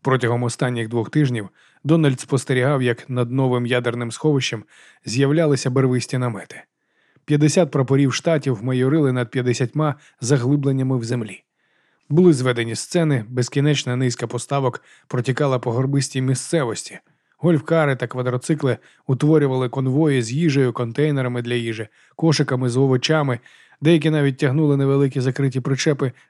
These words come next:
завантажені худобою. Фермерські ринки були розставлені у звивистих коридорах наметів та кіосків, кури кудахтали, свині рохкали,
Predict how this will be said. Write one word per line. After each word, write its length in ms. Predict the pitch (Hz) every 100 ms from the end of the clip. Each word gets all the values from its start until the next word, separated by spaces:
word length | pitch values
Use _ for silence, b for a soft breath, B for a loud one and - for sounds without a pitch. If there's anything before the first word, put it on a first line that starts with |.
| -
завантажені 640 | 135 143 139 127 123 127
худобою. 520 | 117 143 127 107 - - _ _ _ _ _ _ _ _
Фермерські 520 | 170 156 139 - 147
ринки 300 | 165 170 131
були 300 | 120 127 131
розставлені 760 | 127 127 - 139 127 127 123 110
у 160 | - 143
звивистих 540 | 127 135 127 110 123
коридорах 540 | - 127 123 127 117 -
наметів 380 | 127 151 143
та 100 | 113
кіосків, 500 | - 127 156 147 131 120 b b b b
кури 220 | - 202 135
кудахтали, 680 | 131 139 175 - 147 131 107
свині 340 | - 180 170
рохкали, 500 | 123 156 - 135 117